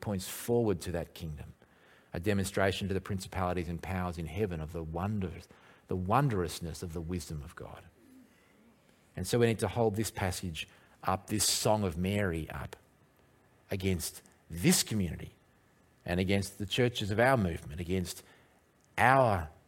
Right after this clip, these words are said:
our communities of faith and the way in which we practice and order them, and ask, "Is that what this church looks like?"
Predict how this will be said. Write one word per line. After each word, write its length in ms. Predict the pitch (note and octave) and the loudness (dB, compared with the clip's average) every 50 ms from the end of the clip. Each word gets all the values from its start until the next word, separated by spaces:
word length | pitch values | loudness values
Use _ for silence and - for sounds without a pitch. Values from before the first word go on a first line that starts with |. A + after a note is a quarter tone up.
| _ _ _ _ _ _ _ _ _ _ _ _ _ _ _ _ _ _ _ _ _ _ _ _ _ _ - - _ - | _ _ _ _ _ _ _ _ _ _ _ _ _ _ _ _ _ _ _ _ _ _ _ _ _ _ -20 -10 _ 4
our 460 | - A#2+ C3 C#3 A#2 G2 F2 D#2+ D#2 - - _ _ _ _ _ _ _ _ _ _ _ _ _ _ - | 6 6 6 6 6 4 2 0 -4 -10 -16 _ _ _ _ _ _ _ _ _ _ _ _ _ _ -6
communities 480 | - A2 G2 F#2+ F#2 F2+ F2 F2 D#2 | -2 0 2 4 4 4 2 0 0
of 80 | E2 D#2+ | -4 -4
faith 340 | - - F#2+ F2 E2 - - | -2 0 0 0 0 0 -4
and 100 | F2+ E2+ | -4 -2
the 40 | F2 | 0
way 200 | E2+ F#2 F#2 F2+ | 0 0 0 0
in 100 | F2 F2 | 0 -2
which 220 | F2+ E2+ - - | -4 -4 -4 -4
we 80 | A2+ A2 | -4 -2
practice 400 | - - G2+ E2 - F#2 - - | -2 -2 -4 -4 -4 -8 -8 -6
and 80 | E2+ | -6
order 240 | D#2+ D#2+ D#2+ D#2 D2+ | -4 -4 -4 -6 -6
them, 180 | D2+ - - - - - _ _ _ _ _ _ _ _ _ _ _ _ _ _ _ _ _ _ _ - | -8 -10 -12 -12 -14 -20 _ _ _ _ _ _ _ _ _ _ _ _ _ _ _ _ _ _ _ -4
and 100 | F2 F2+ | -2 0
ask, 260 | F2+ E2+ E2+ - - | 0 0 0 -4 -6
"Is 120 | G#2 G2 | -4 -2
that 160 | G2+ F#2+ G2+ | -2 -2 0
what 180 | A2+ A2+ G2+ G2+ | -2 -4 -4 -4
this 160 | C#3 D#3 - | -6 -6 -6
church 340 | - - F#2+ D#2+ D2+ - - | -6 -6 -6 -6 -6 -8 -10
looks 240 | C#2+ D2+ - - - - | -12 -12 -12 -14 -16 -18
like?" 300 | C2 - - - - | -18 -20 -20 -20 -20